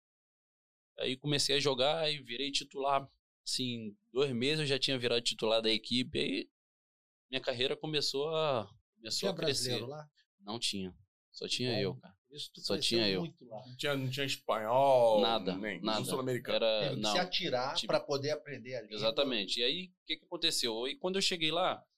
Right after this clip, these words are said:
Speaker 1: eu tinha que morar na concentração do clube que ainda não tava pronta. Aí, o pessoal do clube falou assim, "Ó, cara, tá chegando dois camaroneses aí,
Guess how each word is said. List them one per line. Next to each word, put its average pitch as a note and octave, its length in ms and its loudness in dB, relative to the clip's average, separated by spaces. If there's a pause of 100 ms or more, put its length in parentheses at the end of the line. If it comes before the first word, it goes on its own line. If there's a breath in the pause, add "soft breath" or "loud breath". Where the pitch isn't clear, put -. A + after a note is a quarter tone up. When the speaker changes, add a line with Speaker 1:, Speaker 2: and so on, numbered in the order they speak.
(320)
Speaker 1:
eu C3 80 -14
tinha D#3 140 -4
que F3 80 -8
morar D#3 240 0
na D#3+ 80 -2
concentração D#3 560 -4
do E3 100 -10
clube D#3+ 280 -8
que E3 100 -4
ainda E3 180 0
não D#3+ 80 -4
tava E3+ 240 -2
pronta. A2+ 400 -4 (520)
Aí, D#3 420 -4 (220)
o - 20 -20
pessoal A#2+ 260 -8
do A#2 80 -12
clube C3 240 -16
falou B2 100 -12
assim, A#2 180 -8
"Ó, G#2 80 -8
cara, A#2 260 0
tá G#2+ 100 -4
chegando A2+ 400 -2
dois A2+ 220 -2
camaroneses G#2 800 -2
aí, A2+ 320 -4